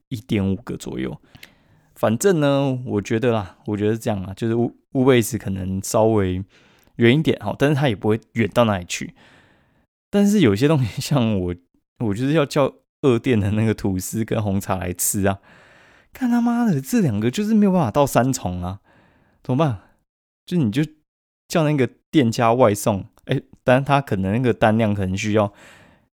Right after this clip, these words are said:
如果说他三重送四零，妈应该要破千的啦。三重送四零一定要破千，不然就是要跟你叫，不然的话就是他帮你叫 Lalamove 而已，就这么简单而已，<laughs> 对不对？然后你就，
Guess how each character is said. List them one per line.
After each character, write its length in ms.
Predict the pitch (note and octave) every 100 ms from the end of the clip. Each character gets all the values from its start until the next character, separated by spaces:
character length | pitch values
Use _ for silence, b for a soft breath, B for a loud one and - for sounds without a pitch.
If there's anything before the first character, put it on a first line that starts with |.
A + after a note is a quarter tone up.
| _ _ _ _ _ _ _ _
如 100 | D3
果 140 | E3
说 160 | A#2 C#3
他 180 | A2+ C#3
三 200 | C#3 C3+
重 120 | G#2
送 240 | G#2 A2+
四 220 | G#2+ - F#2+
零， 180 | F#2
妈 200 | F#2 F#2+
应 80 | F#2+
该 100 | G2
要 100 | F#2+
破 240 | F#2+ G#2 F#2+
千 240 | - F2
的 100 | -
啦。 200 | - - b b b b _
三 160 | -
重 140 | A#2 A2+
送 200 | A2+ A#2+
四 140 | A#2+
零 80 | G2+
一 20 |
定 100 | F#2
要 100 | G2
破 220 | F#2+ F#2+
千， 240 | F#2 F#2+ F2+
不 60 |
然 100 | A2
就 80 | G#2
是 100 | G2+
要 120 | G#2+
跟 200 | G2 G2+
你 80 | F#2+
叫， 220 | - A2+ -
不 140 | A#2
然 80 | A2+
的 60 |
话 80 | A2
就 80 | A2+
是 40 |
他 160 | G#2 A2+
帮 220 | G#2+ G#2
你 20 |
叫 140 | F#2 G2+
Lalamove 640 | F#2+ F#2 F#2 F#2+ - -
而 80 | -
已， 60 | - b b b b b
就 80 | -
这 80 | F#3
么 80 | C#3
简 160 | - A2
单 200 | F#2+ G2
而 80 | F#2
已， 40 |
<laughs> 0 |
对 1500 | G#2+ - - - C3+ _ _ _ _ _ _ _ _ _ _
不 40 | G#2+
对？ 160 | G#2 F#2+
然 120 | G2
后 200 | A#2 A2
你 80 | F#2+
就， 140 | G#2